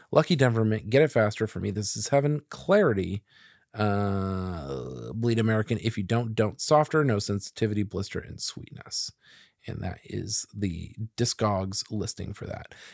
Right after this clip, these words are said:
It also appears on Clarity Live, Lucky Denverment single, The Sweetness single, Jimmy Eat World D V D E P, The Mississippi Nights, it's track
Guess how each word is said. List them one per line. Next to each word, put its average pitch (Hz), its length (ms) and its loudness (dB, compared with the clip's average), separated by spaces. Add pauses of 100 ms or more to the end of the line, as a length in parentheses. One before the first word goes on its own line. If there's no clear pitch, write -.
It 123 120 4
also 151 200 10
appears 135 400 6
on 107 180 2
Clarity 82 360 -6
Live, 139 440 4 (260)
Lucky 139 240 4
Denverment 147 560 6
single, 120 580 4
The 107 140 0
Sweetness 185 420 0
single, 120 540 4 (260)
Jimmy 160 240 4
Eat 143 200 -4
World 120 260 6
D 110 140 2
V 101 100 -2
D 107 280 -2
E 92 220 -8
P, 165 380 2 (220)
The 117 80 4
Mississippi 160 680 4
Nights, 131 800 2 (240)
it's 113 200 -2
track 110 260 2